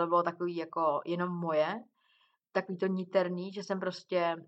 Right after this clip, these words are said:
měla pocit, že mi to hrozně jako pomáhá, takže jsem chodila si kupovat prostě malinký bodíčka. A vlastně jako mě to dělalo hroznou radost v tu chvíli. Já jsem to neměla tak, jako že bych tam stála, brečela jsem u stojanu,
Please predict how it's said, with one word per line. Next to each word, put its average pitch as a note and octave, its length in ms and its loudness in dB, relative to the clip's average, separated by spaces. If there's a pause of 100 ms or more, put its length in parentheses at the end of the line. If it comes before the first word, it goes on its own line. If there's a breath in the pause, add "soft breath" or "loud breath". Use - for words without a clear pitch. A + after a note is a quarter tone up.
měla F3 240 2
pocit, F3 420 -6
že E3+ 180 -6
mi E3+ 120 -2
to F3 80 -4
hrozně E3+ 260 -4
jako E3 160 -4
pomáhá, D#3 560 -2
takže E3+ 180 -14
jsem D#3+ 140 -14 (100)
chodila D#3+ 340 -6
si - 160 -18
kupovat D3+ 440 -10
prostě D#3 280 -18
malinký D#3 360 -10
bodíčka. D#3 640 -10 (760)
A E3+ 500 8 (340)
vlastně G#3+ 460 -2
jako A#3 380 6
mě A3+ 120 0
to A#3 80 4
dělalo A#3 280 8
hroznou A#3+ 260 0
radost E3+ 320 4
v - 20 -20
tu E3 100 -8
chvíli. D#3+ 260 -10
Já E3 80 0
jsem G3+ 120 -6
to G3+ 60 0
neměla G3 240 2
tak, E3 180 -4
jako - 140 -8
že E3 120 -4
bych E3 180 -10
tam F3 180 -8
stála, D#3+ 400 4
brečela E3 340 -4
jsem F3 180 -12
u - 80 -20
stojanu, E3+ 460 -4